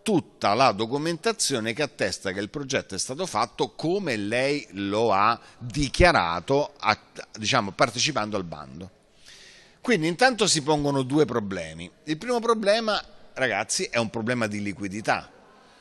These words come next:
e cioè, eh, se il settanta per cento del costo è dato da questo contributo, che però non è materialmente disponibile, Laura per fare il suo progetto, eh, deve trovare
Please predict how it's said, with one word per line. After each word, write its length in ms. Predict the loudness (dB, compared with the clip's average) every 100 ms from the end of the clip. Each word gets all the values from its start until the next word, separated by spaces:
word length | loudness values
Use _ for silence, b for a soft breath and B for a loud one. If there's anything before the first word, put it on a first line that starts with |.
| b b b
e 140 | -2 0
cioè, 380 | 2 2 2 -6 -16
eh, 560 | -12 -10 -10 -10 -10 -8
se 200 | 2 4
il 100 | 4
settanta 540 | 0 -2 -2 0 0
per 160 | 0 0
cento 380 | 0 0 -2 -4
del 220 | -4 -4
costo 300 | -4 -2 -4
è 40 |
dato 200 | 0 2
da 100 | 0
questo 300 | -2 -4 -4
contributo, 840 | -6 -6 -8 -6 -6 -8 -8 -10 -12 B B
che 140 | -2
però 260 | 2 2 2
non 380 | 2 -2 -2 0
è 120 | 0
materialmente 1040 | 2 2 2 0 2 2 0 -2 -2 -4
disponibile, 1120 | -2 -2 -2 -4 -4 -6 -10 -8 -2 0 -2 -6 B B B B 6
Laura 440 | 8 8 4 0
per 160 | 0 0
fare 240 | 2 2
il 60 | 2
suo 180 | 0
progetto, 960 | 2 0 2 4 4 2 2 4 4 2
eh, 180 | -2 -2
deve 260 | 0 2 4
trovare 720 | 4 4 6 6 6 4